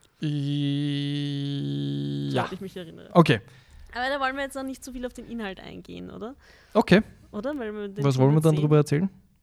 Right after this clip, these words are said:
Speaker 2: Ja, was ich zum Beispiel sehr spannend fand, was ich,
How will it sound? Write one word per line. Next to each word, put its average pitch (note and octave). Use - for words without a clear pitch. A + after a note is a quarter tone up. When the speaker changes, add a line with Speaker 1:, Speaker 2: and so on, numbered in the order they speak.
Speaker 2:
Ja, A#3
was A3+
ich A#3+
zum C#4
Beispiel B3+
sehr A#3
spannend -
fand, A#3+
was -
ich, A3